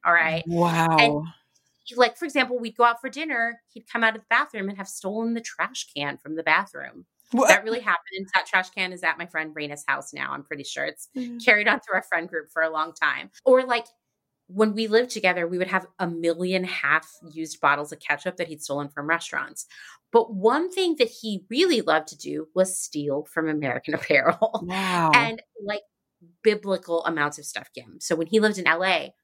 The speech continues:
Speaker 1: he would just fill up a trash bag every shift and give clothes to all the homeless people he encountered on the way home.
Speaker 2: Mm.
Speaker 1: When he came to Portland, because he hated this company so much, right? Hated, 'cause he was like, you know, he's like a punk dude who's like, you know, against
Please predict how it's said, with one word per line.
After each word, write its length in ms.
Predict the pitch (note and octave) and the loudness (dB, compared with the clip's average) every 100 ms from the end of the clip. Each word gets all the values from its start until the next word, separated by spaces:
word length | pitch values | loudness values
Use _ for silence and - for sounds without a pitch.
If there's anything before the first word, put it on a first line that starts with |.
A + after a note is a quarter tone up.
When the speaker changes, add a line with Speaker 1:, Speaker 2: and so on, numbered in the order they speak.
| _ _ _ _ | _ _ _ _
Speaker 1:
he 160 | G#3+ | 2
would 80 | G#3 | 2
just 200 | G3 - | 0 -2
fill 180 | F#3+ F#3 | 2 2
up 120 | F3+ | 0
a 40 | |
trash 380 | E3 - F3 - | -2 0 0 0
bag 240 | D#3+ C#3+ D3 | 0 0 -2
every 220 | D#3+ D#3 | -6 -6
shift 500 | D3 - F#3+ F3 - - | -8 -4 0 0 -2 -10
and 120 | C#3+ | -2
give 280 | D#3+ D#3+ - | 2 2 0
clothes 300 | - F3 E3 | 0 2 2
to 80 | - | 2
all 100 | D#3 | 0
the 80 | D3+ | -2
homeless 320 | E3+ F3 - | -6 -6 -8
people 240 | D#3 C#3+ | -14 -12
he 100 | C#3 | -8
encountered 420 | D3+ D3+ D3+ C#3+ C#3 | -8 -2 -2 -2 -4
on 100 | C#3 | -4
the 60 | |
way 180 | C3+ C3 | -4 -4
home. 300 | C3 B2 F#2 - _ _ | -6 -8 -12 -20 _ _
Speaker 2:
Mm. 320 | F#3 F3 D3 D3 | -8 -6 -8 0
Speaker 1:
When 320 | F3 E3 F3 - _ | 4 4 2 -6 _
he 200 | - - | -18 -14
came 280 | - G3 F#3 | 0 2 2
to 240 | - F3 | -2 -8
Portland, 640 | - - F4+ - C#3+ D#3 F3 - _ - | -4 0 2 2 0 0 -4 -14 _ -10
because 180 | - - | -2 0
he 100 | B3 | 2
hated 320 | G#3+ C4+ A#3+ | 2 2 4
this 160 | G3+ | 0
company 400 | - F#3 E3+ E3+ | 0 -2 -2 -6
so 240 | D3+ C3+ C#3 | -4 -4 -4
much, 380 | C3 - - - | -2 -4 -2 0
right? 280 | C#3 D3 - _ _ _ | 0 0 -6 _ _ _
Hated, 340 | A3+ B3+ A3+ | 4 4 2
'cause 140 | - C#4 | -2 0
he 80 | F4 | 2
was 120 | F4+ | 4
like, 160 | E4 E4 | 4 2
you 100 | D#4+ | -4
know, 80 | C#4+ | -4
he's 140 | D4+ | -2
like 100 | D4 | -2
a 60 | G#3+ | -2
punk 340 | - A3 A3+ | -2 -2 -2
dude 380 | G3 F#3+ F#3+ F3+ | -2 0 0 -2
who's 260 | F3+ F3+ | -6 0
like, 160 | E3+ E3 _ _ _ - | 2 0 _ _ _ -6
you 100 | D3+ | 0
know, 120 | D3 | 0
against 460 | D3+ D#3+ D#3 - | 0 0 -2 -4